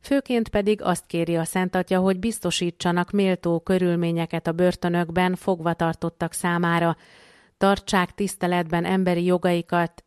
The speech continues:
és töröljék el a halálbüntetést. Annak érdekében, hogy közelsége konkrét jelét mutassa a fogvatartottak iránt, a pápa személyesen fog megnyitni egy szent kaput az egyik börtönben.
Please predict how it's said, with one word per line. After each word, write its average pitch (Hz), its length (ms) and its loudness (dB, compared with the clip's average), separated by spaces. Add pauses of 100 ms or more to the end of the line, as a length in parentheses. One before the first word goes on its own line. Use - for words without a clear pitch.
és 208 240 0
töröljék 170 600 0
el 175 120 0
a 180 80 2
halálbüntetést. 160 1160 -2 (840)
Annak 254 320 -2
érdekében, 185 800 0
hogy 165 200 -6
közelsége 175 840 0
konkrét 175 560 -2
jelét 180 340 0
mutassa 175 540 -2
a 165 40 -2
fogvatartottak 175 920 -2
iránt, 180 460 -2 (500)
a 180 100 0
pápa 196 520 2
személyesen 175 720 -2
fog 170 220 -2
megnyitni 175 500 0
egy 165 140 -2
szent 175 320 -2
kaput 180 400 -4
az 185 160 -4
egyik 170 280 -4
börtönben. 160 760 -2